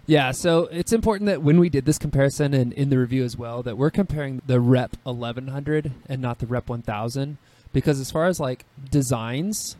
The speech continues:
the Rep one thousand and the Titan T two are I mean, they're, they're so similar. You, you might sit 'em side by side. They might have the same design. Okay, but we're looking at the Rep eleven hundred, which I kinda see in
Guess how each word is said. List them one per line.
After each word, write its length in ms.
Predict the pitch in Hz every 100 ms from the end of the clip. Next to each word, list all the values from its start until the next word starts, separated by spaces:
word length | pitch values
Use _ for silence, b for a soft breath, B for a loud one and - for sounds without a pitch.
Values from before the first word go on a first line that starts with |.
| -
the 80 |
Rep 220 | 131 143 160
one 120 | 143
thousand 520 | 117 117 135 143 135
and 80 | 127
the 80 | 123
Titan 260 | 131 117
T 160 | - 123
two 400 | - 127 120 107 -
are 460 | 110 107 101 98 - _ _ _
I 100 | 113
mean, 120 | 113
they're, 180 | 113 117 -
they're 140 | 123
so 200 | - 117
similar. 340 | 110 117 113
You, 180 | 113 127
you 140 | 139 135
might 320 | 127 110 -
sit 160 | - 120
'em 100 | 117
side 180 | 113
by 80 | 110
side. 220 | 113 110
They 100 | 117
might 200 | 127 110
have 140 | 104 101
the 60 |
same 200 | 117 107
design. 380 | 104 101 98 95 - b b b
Okay, 160 | 120 117
but 160 | 120 117
we're 180 | 175
looking 260 | 220 208 180
at 80 | 156
the 80 | 135
Rep 220 | 135 -
eleven 340 | 123 123 120
hundred, 320 | 117 117 113 113 b b b
which 360 | 120 - - - _ _ _ _ -
I 80 | -
kinda 340 | - 226 330
see 500 | - 185 185 156 139 -
in 400 | 143 123 117